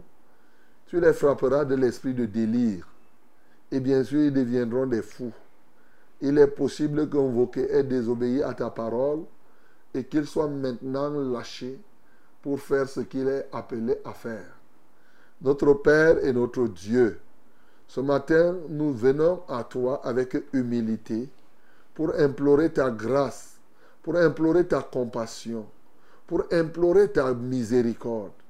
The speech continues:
Toi qui es grand en miséricorde, tu es d'ailleurs le Dieu de toute miséricorde. Aie pitié de tous les fous ce matin. Il y en a qui deviennent fous parce qu'ils fument le chanvre, qui prennent des stupéfiants.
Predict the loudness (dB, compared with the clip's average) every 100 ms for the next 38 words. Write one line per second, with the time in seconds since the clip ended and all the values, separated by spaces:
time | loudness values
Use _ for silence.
0 | -18 -20 -18 -8 -2 0 4 4 4 2
1 | 4 6 6 4 -2 -2 0 0 -2 -2
2 | -4 -2 -4 -8 -18 -18 -18 -18 -12 2
3 | 4 8 8 10 8 6 4 -2 2 2
4 | 4 0 -2 -4 -2 -2 -2 -2 -2 -6
5 | -10 -10 -14 -20 -20 -20 -20 0 6 6
6 | 4 -8 2 6 8 6 2 -6 0 4
7 | 4 2 -4 -6 -4 -4 -4 -6 -8 -10
8 | -12 -14 -18 -18 -18 -18 -4 0 2 4
9 | 2 4 6 6 6 2 0 -6 -8 -6
10 | -2 -4 -2 -2 -2 -2 -4 -2 0 -2
11 | -2 -4 -4 -10 -18 -18 -20 -20 -18 -6
12 | -6 -4 2 2 4 2 0 -4 -6 0
13 | -2 -2 -2 -2 -2